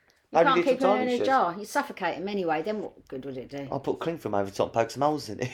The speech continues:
Speaker 2: <laughs>
Speaker 1: Well, cruelty. No cruelty to leprechauns.
Speaker 2: No cruelty to the leprechauns, please. Everyone at
Speaker 1: Or
Speaker 2: home.
Speaker 1: humans, or adults, or, or children, or any type of animal.
Speaker 2: Because they are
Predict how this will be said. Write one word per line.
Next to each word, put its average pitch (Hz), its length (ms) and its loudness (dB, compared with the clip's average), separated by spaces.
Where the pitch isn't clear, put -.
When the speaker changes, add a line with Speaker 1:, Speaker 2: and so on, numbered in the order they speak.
Speaker 2:
<laughs> - 100 -20
Speaker 1:
Well, 165 340 -2
cruelty. 175 460 -8
No 220 140 -4
cruelty 175 340 -10
to 165 100 -12
leprechauns. 165 480 -12
Speaker 2:
No 151 200 6
cruelty 139 380 0
to 127 140 -6
the 127 60 0
leprechauns, 139 680 4
please. 139 580 4
Everyone 131 340 4
at - 120 4
Speaker 1:
Or 233 100 8
Speaker 2:
home. 135 160 10
Speaker 1:
humans, 233 420 2
or 196 180 2
adults, 170 420 0
or, 202 320 2
or 196 260 -4
children, 208 380 -4
or 208 320 -2
any 175 320 -2
type 160 220 -4
of 165 100 -6
animal. 170 380 -4
Speaker 2:
Because 151 400 6
they 156 220 12
are 151 220 12